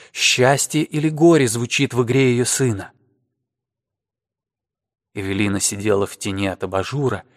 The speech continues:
и только её глаза, большие и потемневшие,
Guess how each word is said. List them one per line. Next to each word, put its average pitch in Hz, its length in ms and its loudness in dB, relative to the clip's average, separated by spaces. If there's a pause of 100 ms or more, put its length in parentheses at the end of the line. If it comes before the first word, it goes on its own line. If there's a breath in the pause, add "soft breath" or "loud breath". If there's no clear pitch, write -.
(400)
и - 80 -20
только 147 320 -4
её 131 340 -2
глаза, 120 680 0 (280 soft breath)
большие 107 520 -2
и - 20 -8
потемневшие, 104 880 -6